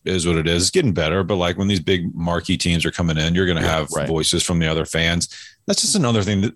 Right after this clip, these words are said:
Speaker 1: this group's gonna have to get over. They're gonna have to get over the officials. They're gonna have to not worry about this. You know, they're not gonna get any breaks from the officials, uh, down the stretch in, in a lot of these games, and, and they're gonna have to accept that. You know, uh, it's gotta move on from that.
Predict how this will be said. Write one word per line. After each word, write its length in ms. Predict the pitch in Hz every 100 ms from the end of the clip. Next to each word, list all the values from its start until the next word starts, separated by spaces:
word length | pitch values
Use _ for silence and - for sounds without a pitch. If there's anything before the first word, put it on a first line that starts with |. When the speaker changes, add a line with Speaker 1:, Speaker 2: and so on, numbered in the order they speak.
| -
Speaker 1:
this 400 | 78 80 135 175
group's 260 | 196 131
gonna 160 | - 101
have 140 | 92
to 60 | 82
get 120 | 78
over. 300 | 78 87 76
They're 120 | 73
gonna 160 | 92 95
have 200 | 90 120
to 60 | 139
get 120 | 131
over 180 | 131 123
the 140 | 127
officials. 540 | 120 110 101 110 104
They're 100 | 90
gonna 200 | 85 85
have 220 | 73 90 104
to 80 | 117
not 220 | 120 98
worry 200 | 107 104
about 260 | 98 101
this. 380 | 127 101 101 - - - -
You 120 | 98
know, 120 | 87
they're 100 | 85 92
not 240 | 101 127
gonna 160 | 127 117
get 80 |
any 100 | 101 101
breaks 300 | 90 85 -
from 120 | 87
the 100 | 80
officials, 600 | 80 85 80 82 78 -
uh, 180 | 78 80
down 260 | 76 85 80
the 40 |
stretch 420 | 78 - 78 82 87
in, 100 | 80
in 140 | 80
a 60 | 82
lot 160 | 80
of 60 | 82
these 140 | 82
games, 240 | 85 95 101
and, 120 | 101
and 140 | 90
they're 100 | 101
gonna 160 | 98 127
have 140 | 160
to 80 | 165
accept 380 | 95 - 120 127
that. 240 | 73 69
You 80 | 82
know, 160 | 87 90
uh, 220 | 82 73
it's 340 | 80 90 - -
gotta 220 | 120 156
move 220 | 151 139
on 160 | 113 117
from 200 | 104 90
that. 260 | 85 82